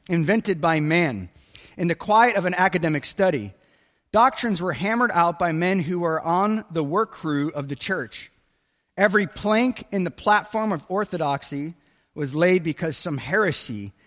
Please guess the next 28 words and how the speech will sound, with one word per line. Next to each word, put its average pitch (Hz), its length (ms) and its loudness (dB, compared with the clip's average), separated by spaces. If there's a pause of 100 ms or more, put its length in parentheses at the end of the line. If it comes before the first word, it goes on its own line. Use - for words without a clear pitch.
(240)
had 170 140 0
arisen 151 720 2
that 143 240 -4
threatened 175 380 -4
to 143 60 -8
change 147 480 -4
the 135 80 -6
nature 135 400 -4
of 113 140 -12
Christianity." 117 760 -10 (640)
Now, 160 100 0
we 185 100 4
would 214 60 2
be 185 100 -2
foolish 262 500 0
to, 185 180 -6 (220)
to 190 100 0
think, 208 640 2 (400)
or 165 100 -4
naive 196 440 6
to 190 80 0
think, 196 240 -2
that 185 100 0
that's 247 160 4
not 247 80 6
gonna 220 140 6
happen 226 320 4
today. 226 600 4